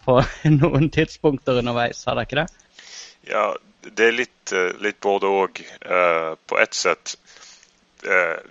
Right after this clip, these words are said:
Speaker 2: vi gjorde feil med at vi begynte med et R P G som vårt første prosjekt, og vi hadde ikke peiling på hvor, eh, hvor tungt det faktisk er.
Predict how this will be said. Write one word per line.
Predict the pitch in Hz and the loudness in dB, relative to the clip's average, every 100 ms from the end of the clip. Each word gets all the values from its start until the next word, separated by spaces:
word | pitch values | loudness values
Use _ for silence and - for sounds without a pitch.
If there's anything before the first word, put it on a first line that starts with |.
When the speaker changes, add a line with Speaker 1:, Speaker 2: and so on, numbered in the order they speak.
| - | -8
Speaker 2:
vi | 101 | -6
gjorde | 101 113 107 | -4 -2 -4
feil | - 117 104 87 | 2 4 4 2
med | 85 | -2
at | 82 | -2
vi | 87 | -8
begynte | 82 104 104 - - 82 | _ -8 -8 -10 -14 -8
med | 78 | -8
et | - | -6
R | 82 - | -8 -6
P | 92 | -8
G | 92 92 80 73 - - | -2 0 0 -4 -12 -14
som | - 87 | -12 -10
vårt | 80 78 | -10 -8
første | - 90 - | -8 -8 -8
prosjekt, | - - 95 - - - _ - | -10 -2 -2 -2 -14 -14 _ -16
og | 87 | -10
vi | 87 | -8
hadde | - | -8
ikke | - - - | -16 -16 -6
peiling | 92 92 98 90 | -2 0 -2 -4
på | 92 | -6
hvor, | - 104 90 85 | -4 -2 -2 -2
eh, | 82 82 _ - | -6 -12 _ -8
hvor | 98 | -8
tungt | - 95 85 | -6 -12 -8
det | - 90 | -4 -2
faktisk | 90 - - | -4 -8 -10
er. | 95 | -8